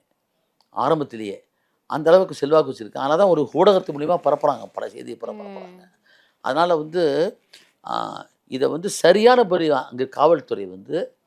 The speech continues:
Speaker 1: ஆரம்பத்தில் எடுத்திருந்தாங்கன்னா விஷயம் வேற. இது வரைக்கும் அவங்க என்ன பண்ணிருக்காங்கன்னா, அவங்க அப்பா அம்மாவை அந்த பையனை போனா எதுவும் நல்லவங்க மாதிரி காமிக்கிறதுக்காக பிளான் பண்றாங்க போல.
Speaker 2: ம்.
Speaker 1: அதுக்கு வந்து அந்த ஊடகத்துறை சில பேர் வந்து
Speaker 2: உதவி செய்றாங்க.
Speaker 1: உதவி செஞ்சிருக்காங்க.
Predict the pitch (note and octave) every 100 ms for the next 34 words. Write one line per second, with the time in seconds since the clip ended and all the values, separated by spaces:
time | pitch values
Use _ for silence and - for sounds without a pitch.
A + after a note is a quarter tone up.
0 | _ - D3 G3 G3 G3 F#3 D#3 E3 C#3+
1 | B2 G#2 A#2 E3 G#3 _ _ - - D3+
2 | G#2 E2 G2 _ _ _ _ _ C#3 D3+
3 | G3 G#3 A3 F#3 D3+ D#3+ C#3 A2+ A#2+ C3
4 | F#3+ D4+ _ _ _ - A#2+ A#2+ A2+ -
5 | F#3 F3+ D#3 C#3+ C3+ D3+ E3+ - A2 G#2+
6 | A#2 D3 C#3+ - C#3 C3 C3 B2 A#2+ D3
7 | C#3 C#3 D#3 - A#2+ E3 C#3+ A2+ C3+ B2+
8 | G#2 G#2+ G2 F2 F2+ G#3 G2 F#3+ F#3 F3+
9 | _ - F3+ A#3 G#3+ G#3 F#3 C#3+ D3 C#3+
10 | B2 A2 G#2+ - G2+ G2+ A2 G#2 A#2 -
11 | - - _ _ A3+ A#3 A3+ F#3+ - B2
12 | B2+ G#2 - - _